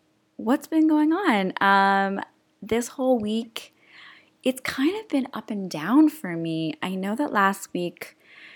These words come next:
just, like, internally, I was feeling a lot of different emotions.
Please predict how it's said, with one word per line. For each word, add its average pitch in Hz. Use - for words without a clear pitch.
just, -
like, 349
internally, 175
I 175
was 180
feeling 180
a 180
lot 170
of 175
different 185
emotions. 185